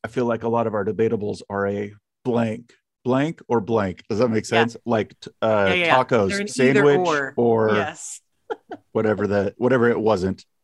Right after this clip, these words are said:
Speaker 2: You got it. This isn't that. This is an open-ended question where you get to
Speaker 1: Mm.
Speaker 2: think about something that you don't feel like you have expertise on in that field, and then we'll just chat about h-, how we can get more or why we don't have it or whatever that may be.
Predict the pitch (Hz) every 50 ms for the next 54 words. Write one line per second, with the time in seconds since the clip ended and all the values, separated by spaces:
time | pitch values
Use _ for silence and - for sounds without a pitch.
0 | _ _ _ _ _ - 185 160 160 143 139 139 - - _ - 160 185 180 208
1 | 233 226 226 180 156 151 143 143 - - - - - - _ - 214 240 226 214
2 | 220 202 - 214 214 202 196 170 - - 254 302 294 269 208 - - 208 180 170
3 | - - 175 175 180 190 _ - 170 175 175 170 165 160 165 175 175 180 175 170
4 | 175 170 - 180 170 170 156 165 - - - 165 165 165 160 156 147 160 160 185
5 | 190 - - _ - 220 220 233 220 220 208 - 202 185 175 175 170 165 160 156
6 | - - 165 - - - 165 160 - - 226 220 208 - - 160 156 156 151 151
7 | 156 160 - _ _ _ _ _ _ _ _ _ _ _ _ _ _ _ - 170
8 | 160 160 151 151 147 143 - - - - - 165 170 151 143 135 131 135 127 -
9 | - 143 151 143 143 139 135 139 131 117 - - 165 135 135 135 131 131 131 131
10 | - _ _ _ _ _ _ _ _ _ _ _ _ _ _ _ _ _ _ _
11 | _ - - - - _ - 139 - 170 156 160 160 151 160 151 143 165 - 175
12 | 185 185 202 208 208 123 139 151 147 147 143 143 147 147 151 147 156 151 143 143
13 | 160 156 156 180 202 190 160 151 151 127 113 160 170 170 175 180 170 160 143 135
14 | 143 139 - - 143 135 127 143 147 120 117 -